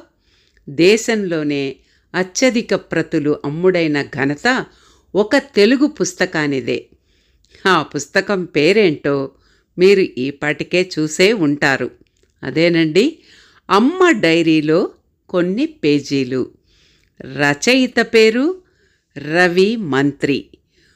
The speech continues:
ఒకప్పుడు ఏటా ఇచ్చే కేంద్ర సాహిత్య అకాడమీ యువ పురస్కారానికి ముప్పై ఐదు ఏళ్లలోపు రాసేవాళ్లు తెలుగులో ఎవరున్నారా అని వెతుక్కునే పరిస్థితి ఉండేది.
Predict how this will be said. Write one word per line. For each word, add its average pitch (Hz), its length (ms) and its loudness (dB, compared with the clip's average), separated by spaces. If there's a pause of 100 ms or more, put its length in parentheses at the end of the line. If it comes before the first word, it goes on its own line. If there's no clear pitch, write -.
(240)
ఒకప్పుడు 185 840 2 (180)
ఏటా 202 500 2
ఇచ్చే 185 640 -2 (400)
కేంద్ర 262 520 2
సాహిత్య 175 760 -8
అకాడమీ 160 760 -2 (420)
యువ 233 240 4
పురస్కారానికి 147 1300 -4 (420)
ముప్పై 269 460 2
ఐదు 254 300 2
ఏళ్లలోపు 185 800 0
రాసేవాళ్లు 165 840 0 (480)
తెలుగులో 285 560 4
ఎవరున్నారా 208 920 -2
అని 165 320 -6
వెతుక్కునే 190 640 -2
పరిస్థితి 151 760 -2
ఉండేది. 160 580 0